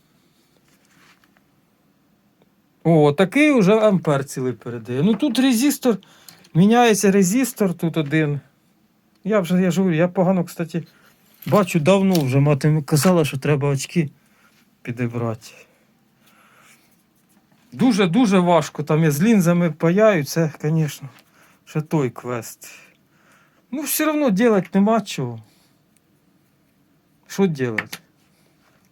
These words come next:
Ось зимою буду ізучати, як дрони працюють. Взагалі мені така тема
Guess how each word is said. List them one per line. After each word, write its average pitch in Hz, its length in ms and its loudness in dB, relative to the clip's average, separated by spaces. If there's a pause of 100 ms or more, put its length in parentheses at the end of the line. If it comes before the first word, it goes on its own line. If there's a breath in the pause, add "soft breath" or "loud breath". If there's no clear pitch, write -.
(720 loud breath)
Ось 214 160 0
зимою 220 420 2
буду 185 260 -2
ізучати, 180 600 0
як 147 120 -4
дрони 160 340 0
працюють. 127 540 -8
Взагалі 165 320 -6
мені 135 180 -6
така 123 300 -12 (600 soft breath)
тема 135 460 -4